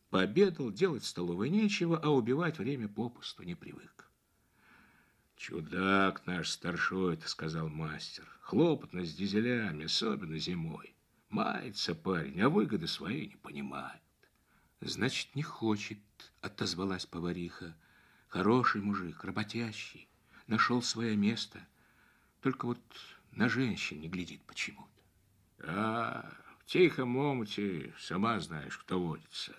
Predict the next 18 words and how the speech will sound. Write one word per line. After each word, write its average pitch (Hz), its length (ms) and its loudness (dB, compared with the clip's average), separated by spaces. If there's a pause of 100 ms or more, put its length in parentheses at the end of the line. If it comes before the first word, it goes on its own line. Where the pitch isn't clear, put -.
(340)
съехидничал 87 800 0
мастер, 127 600 2 (500)
затем 104 400 0
добавил: 90 640 2
"А 85 80 0
мне 90 220 -2
не 104 120 2
помешал 87 760 0
бы 65 300 -8 (320)
толковый - 560 -12
механик. - 640 -10 (800)
Жаль". - 300 -6 (3000)
На - 160 6
другой 185 440 2
день 196 320 4
буровиков 127 840 0
сменили 175 640 2
испытатели. 135 1000 0